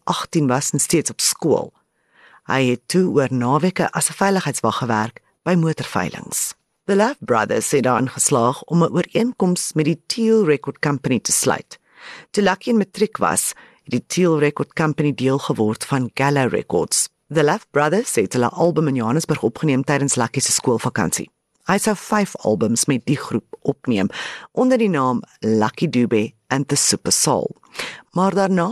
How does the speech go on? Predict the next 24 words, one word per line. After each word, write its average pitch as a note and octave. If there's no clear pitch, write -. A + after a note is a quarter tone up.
is B3+
hy F#3+
aangeraai D3+
om C3
sy B3
opnames A2+
uit G3+
te F3+
reik C3
onder F3+
net D3
sy F3+
naam. C3
En E3+
dit E3+
was -
ook D#3
toe D#3
hy C3
kennis G#3
gemaak B2
het C#3
met C3
reggae, A2+